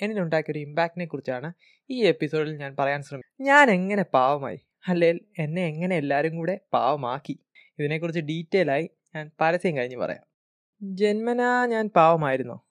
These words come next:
അതെനിക്കറിയില്ല. പക്ഷേ ജന്മനാ ഞാൻ നല്ല ഉറക്കമായിരുന്നു. എനിക്ക് മാസങ്ങൾ പ്രായമുള്ള സമയത്ത് അച്ഛൻ എന്നെ ഉണർത്തി കാണാൻ വേണ്ടി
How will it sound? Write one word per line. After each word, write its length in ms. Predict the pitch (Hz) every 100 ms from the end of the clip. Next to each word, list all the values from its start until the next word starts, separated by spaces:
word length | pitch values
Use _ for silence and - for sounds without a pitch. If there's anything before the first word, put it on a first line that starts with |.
| _ _ _ _
അതെനിക്കറിയില്ല. 760 | 226 254 240 147 127 117 104 - - _ _ - _ -
പക്ഷേ 440 | 139 - 165 170 - _
ജന്മനാ 380 | 151 151 170 180
ഞാൻ 220 | 170 165
നല്ല 280 | 156 147 170
ഉറക്കമായിരുന്നു. 800 | 139 135 156 - 170 - - - _ _ _ _ _ _ _
എനിക്ക് 160 | 254 269
മാസങ്ങൾ 600 | 208 190 196 208 226 226
പ്രായമുള്ള 460 | 214 165 151 151 151
സമയത്ത് 640 | - 135 127 127 - 170 - 160
അച്ഛൻ 340 | 170 - 190
എന്നെ 160 | 170 170
ഉണർത്തി 360 | 151 156 180
കാണാൻ 360 | - 147 147 143
വേണ്ടി 220 | 135 143